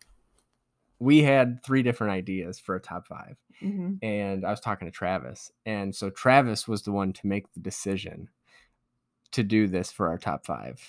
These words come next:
Speaker 1: So I gave him the three choices, and he immediately was like, "Breakfast sandwiches." And I was like, "Well, maybe that might be too, like, broad, or not broad, but, you know, too specific." And I was like, "We'll do
Speaker 2: Mm.
Speaker 1: breakfast items."
Speaker 2: Yeah.
Speaker 1: And then I told him,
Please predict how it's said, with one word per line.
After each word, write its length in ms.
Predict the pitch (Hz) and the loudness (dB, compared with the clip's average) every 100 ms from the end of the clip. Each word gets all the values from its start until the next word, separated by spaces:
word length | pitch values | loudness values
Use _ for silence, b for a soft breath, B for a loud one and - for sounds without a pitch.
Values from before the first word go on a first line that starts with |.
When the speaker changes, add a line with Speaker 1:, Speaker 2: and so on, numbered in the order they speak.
| _ | _
Speaker 1:
So 360 | - - 92 82 | -8 -4 -2 -2
I 160 | 95 | -4
gave 280 | 98 113 104 | -4 -2 -2
him 100 | 110 | -2
the 80 | 104 | -4
three 220 | - 101 | -4 -6
choices, 440 | - 92 90 92 98 | -4 -6 -6 -8 -8
and 80 | |
he 80 | 113 | -6
immediately 320 | 98 101 92 | -2 -2 -4
was 140 | 82 - | -8 -12
like, 180 | - - B - | -12 -14 B 4
"Breakfast 380 | 285 247 254 | 6 8 6
sandwiches." 760 | 262 247 214 190 190 147 135 - B B B - | 8 6 6 2 0 2 0 -6 B B B -4
And 80 | |
I 20 | 110 | -4
was 140 | 110 | -2
like, 160 | 104 98 | -6 -2
"Well, 80 | |
maybe 220 | 113 131 170 | 2 2 2
that 180 | 160 | -2
might 200 | 156 147 | 0 -2
be 120 | 143 123 | -2 -4
too, 420 | - 123 117 117 | -4 -2 -2 -2
like, 420 | 107 87 85 - _ _ b b b _ - 120 | -2 -4 -6 -14 _ _ b b b _ -16 0
broad, 640 | 113 107 95 90 87 90 - _ _ _ _ | 6 8 8 4 2 -4 -10 _ _ _ _
or 200 | 117 107 | -4 -2
not 260 | 104 104 - | 0 0 -2
broad, 300 | 85 80 87 | -4 -4 -4
but, 140 | 98 | -4
you 100 | 113 | -2
know, 120 | 104 | -4
too 200 | 98 - | -2 -2
specific." 580 | 143 - - 123 113 95 | -2 -4 -4 -4 -4 -4
And 180 | 98 98 | -4 -4
I 120 | 95 | -4
was 160 | 92 - | -6 -8
like, 100 | 85 | -4
"We'll 120 | 113 | -4
do 160 | 113 110 | -2 -2
Speaker 2:
Mm. 80 | 95 | 0
Speaker 1:
breakfast 400 | 98 - 90 - | -2 -4 -12 -12
items." 340 | - 80 71 190 | -12 -12 -10 0
Speaker 2:
Yeah. 380 | 196 151 95 190 - _ _ _ - | 4 4 0 -6 -14 _ _ _ -2
Speaker 1:
And 140 | 123 | 2
then 80 | 147 | 4
I 140 | 147 | 4
told 380 | 120 - 185 185 | 0 -2 -2 0
him, 280 | 104 95 107 | -2 -2 -6